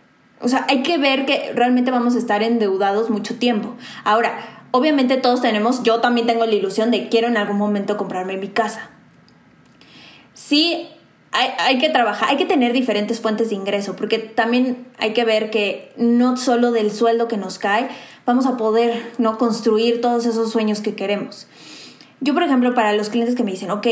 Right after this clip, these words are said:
¿sabes qué? Ya tengo un monto, estoy viendo si se lo doy al banco, este, ya para que me den un, una hipoteca", y estamos hablando más o menos de para que te den un buen enganche, para que des un buen enganche y todo,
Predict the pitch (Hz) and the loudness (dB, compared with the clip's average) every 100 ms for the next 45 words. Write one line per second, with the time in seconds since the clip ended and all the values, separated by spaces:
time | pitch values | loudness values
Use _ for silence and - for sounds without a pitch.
0 | 220 254 269 - 233 247 247 285 262 226 | 0 0 -2 0 0 0 0 2 2 2
1 | 220 233 240 240 240 - - _ - 247 | 2 2 2 0 -2 -10 -20 _ -6 0
2 | 285 285 285 269 247 220 214 226 226 226 | 2 2 2 0 0 2 2 2 2 2
3 | 226 240 247 233 254 - - 208 202 208 | 2 2 2 2 0 -2 -2 -2 0 -2
4 | 214 240 240 214 208 196 196 208 220 214 | 0 0 2 0 -2 -2 0 0 2 0
5 | 208 208 202 202 202 196 185 196 190 240 | 0 -2 -2 -2 -2 -4 -4 -4 0 0
6 | 220 226 240 240 202 208 208 208 208 202 | 0 0 0 2 0 0 -2 -2 -2 -4
7 | 202 208 - - - - 220 214 214 220 | -2 -4 -6 -16 -8 -2 2 2 2 2
8 | 226 254 262 254 240 226 220 220 226 233 | 4 4 4 4 4 2 2 2 2 0
9 | 226 214 220 214 233 247 247 226 220 214 | 0 2 0 2 2 4 2 2 2 0
10 | 214 214 202 214 247 | 0 -2 0 0 0